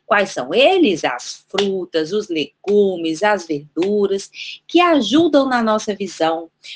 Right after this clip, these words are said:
nos nossos ossos, no nosso desenvolvimento. Sabem aquela carninha deliciosa ou aqueles ovinhos saborosos? São ricos em proteínas e minerais.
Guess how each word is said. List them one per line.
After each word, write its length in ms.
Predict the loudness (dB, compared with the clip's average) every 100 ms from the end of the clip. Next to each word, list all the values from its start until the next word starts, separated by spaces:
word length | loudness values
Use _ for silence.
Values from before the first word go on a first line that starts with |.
| -10
nos 100 | -4
nossos 480 | -2 -4 -8 -14 0
ossos, 800 | 2 2 0 -6 -8 -6 -8 -10 -16 -18 -8
no 80 | -2
nosso 280 | -2 -2 -6
desenvolvimento. 1300 | -6 -4 -4 -4 -4 0 0 0 -4 -2 0 -2 _ _ _ -20 -20 _
Sabem 680 | -14 -6 -2 0 4 4 4
aquela 460 | 0 0 0 0 0
carninha 920 | 0 2 2 2 -2 -6 -10 -12 -16 _ _ _ 0
deliciosa 1300 | 2 2 0 -4 -4 0 4 4 2 0 -6 -14 -16 _ _ -16
ou 220 | 2 4 6
aqueles 480 | 4 0 2 0
ovinhos 960 | 2 2 0 0 2 0 -4 -8 -14 -16 _ _
saborosos? 1080 | -8 -4 -2 2 4 6 4 0 -8 -10 _ _ _
São 340 | -10 -4 -2 0
ricos 380 | -2 -2 -4
em 140 | -2 -2
proteínas 640 | -2 0 0 0 0 -2
e 60 | -2
minerais. 1000 | 0 0 0 0 0 0 -4 -12 -16